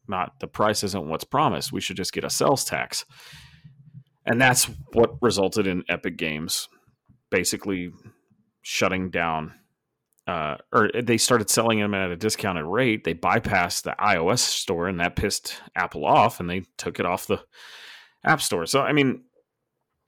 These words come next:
I get kind of where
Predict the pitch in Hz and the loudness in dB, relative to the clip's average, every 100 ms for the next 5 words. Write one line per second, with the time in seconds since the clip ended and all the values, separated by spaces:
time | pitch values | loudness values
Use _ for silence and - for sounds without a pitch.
0 | _ - - _ _ _ _ _ _ 117 | _ -18 -18 _ _ _ _ _ _ -2
1 | 107 104 151 139 - - - 104 117 110 | -2 2 2 2 -4 -8 0 2 2 0
2 | 98 104 107 101 92 | -2 2 4 2 0